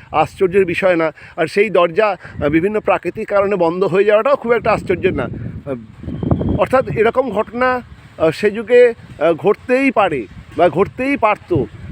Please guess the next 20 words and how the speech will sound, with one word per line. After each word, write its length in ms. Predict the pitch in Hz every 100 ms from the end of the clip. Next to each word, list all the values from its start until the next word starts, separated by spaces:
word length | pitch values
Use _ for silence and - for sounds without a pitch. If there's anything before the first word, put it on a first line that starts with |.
| -
আর 280 | 151 175 160
যা 380 | 160 185 208 202
রটে 260 | 170 208
তার 160 | 208 202
কিছুটা 400 | 196 190 214 202
বটে। 280 | 180 180 214
সবথেকে 400 | 180 - 214 226
বড় 200 | 185 196
কথা, 320 | 202 226 220 - - -
আহ, 120 | 147
অনেক, 260 | 156 175 226 - - -
আহ, 100 | -
পৌরাণিক 460 | - 185 202 208 196
ঘটনা, 360 | 156 196 208
আহ, 460 | 208 202 - - 147
সেই 220 | - 196
মিথগুলো 420 | 190 202 170 202
আমরা 240 | 208 190 190
বিশ্বাস 380 | 175 - 202 165
করি 240 | 196 233